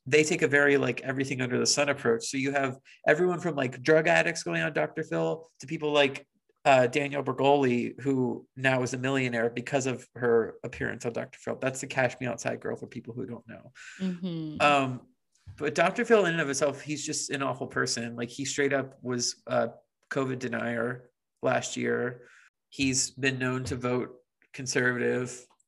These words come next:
Speaker 1: vote Republican, a-, and he's just in it for money. Just in it for money. I don't see how you could
Speaker 2: Yeah.
Speaker 1: possibly care about all these people coming through your show when you're doing it at such an intense rate in front of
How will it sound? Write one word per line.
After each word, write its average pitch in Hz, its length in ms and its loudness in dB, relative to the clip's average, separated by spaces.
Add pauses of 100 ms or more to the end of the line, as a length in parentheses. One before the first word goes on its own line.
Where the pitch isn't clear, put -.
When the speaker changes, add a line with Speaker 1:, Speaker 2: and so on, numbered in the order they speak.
(240)
Speaker 1:
vote 127 220 2
Republican, 120 880 -2 (600)
a-, - 240 -6
and 131 320 0
he's 135 300 -6
just - 260 -4
in 170 120 0
it 185 100 -6
for 208 100 0
money. 196 400 -2 (1500)
Just - 300 -8
in 170 100 -6
it 180 80 -6
for 180 120 -4
money. 135 420 -4
I 143 160 6
don't 160 140 2
see 175 100 0
how 160 80 6
you 151 80 6
could 156 120 -2
Speaker 2:
Yeah. 151 100 2
Speaker 1:
possibly 151 220 -2
care 151 200 6
about 135 220 6
all 127 80 2
these 127 160 -4
people 127 180 -2
coming 131 260 -6
through 131 140 -2
your 123 140 0
show 127 320 4
when 139 180 0
you're 123 100 0
doing 127 240 0
it 131 80 2
at 113 80 -2
such - 220 -2
an 120 120 2
intense 127 500 -4
rate 135 340 4 (220)
in 139 100 -2
front 143 280 6
of 131 180 4